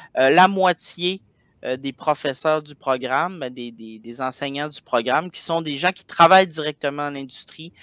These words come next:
soit chez Ubisoft, euh, Binox, on a quelqu'un de chez Unity, euh, on a quelqu'un de, de, d'une firme qui fait des jeux pour les avions. On a donc, on a plusieurs compagnies qui viennent enseigner, euh, qui, dont il y a des chargés de cours qui viennent enseigner directement dans le programme.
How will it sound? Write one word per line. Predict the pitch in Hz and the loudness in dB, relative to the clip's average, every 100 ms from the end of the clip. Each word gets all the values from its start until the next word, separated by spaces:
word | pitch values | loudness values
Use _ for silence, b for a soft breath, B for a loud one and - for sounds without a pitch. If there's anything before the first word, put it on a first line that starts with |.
| b b | b b
soit | - 185 | -2 -2
chez | - 170 | 0 0
Ubisoft, | 151 147 - 165 160 - b b b - | -2 -8 0 4 4 0 b b b -8
euh, | |
Binox, | 135 151 156 151 170 | -6 -6 -2 -2 -2
on | 160 151 | -4 -2
a | |
quelqu'un | 151 151 151 165 | 0 0 0 -6
de | |
chez | 160 - 160 | -6 -6 -4
Unity, | 160 160 156 147 160 170 b b b - | -4 -4 -6 -10 -16 -16 b b b 0
euh, | 139 | 2
on | 135 143 | 2 0
a | 147 | -4
quelqu'un | - 143 - 160 165 | -4 -4 -4 -4 -4
de, | 160 147 135 135 | -2 0 2 0
de, | 131 131 127 123 _ _ _ _ _ _ _ - - | -4 -4 -6 -8 _ _ _ _ _ _ _ -16 -10
d'une | 151 139 | -8 -6
firme | - 160 | -4 -4
qui | 160 | -4
fait | - | -6
des | 143 139 | -4 -6
jeux | 131 151 | -6 -8
pour | 147 | -6
les | 143 135 | -4 0
avions. | 151 143 143 151 160 b b - | 0 0 -4 -4 -6 b b -8
On | 131 135 | -6 -4
a | 139 | -4
donc, | 139 - | -4 -6
on | 135 | -8
a | 139 | -8
plusieurs | - 160 175 | -10 -2 -2
compagnies | 160 143 131 131 147 | -2 -6 -6 -8 -12
qui | - 139 | -16 -14
viennent | 127 | -10
enseigner, | 123 120 123 120 131 139 139 127 | -10 -10 -10 -10 -8 -8 -8 -10
euh, | 110 107 110 | -12 -20 -12
qui, | 113 113 | -6 -4
dont | 113 123 | -2 0
il | 127 | 0
y | |
a | 123 | 0
des | 123 | -2
chargés | - 123 120 | -6 -6 -6
de | 120 | -10
cours | 160 | -10
qui | 151 | -8
viennent | 135 123 | -8 -6
enseigner | 120 - 120 135 | -6 -8 -12 -12
directement | 135 120 113 - 107 120 | -12 -14 -14 -16 -16 -16
dans | |
le | 107 | -18
programme. | _ - - | _ -20 -20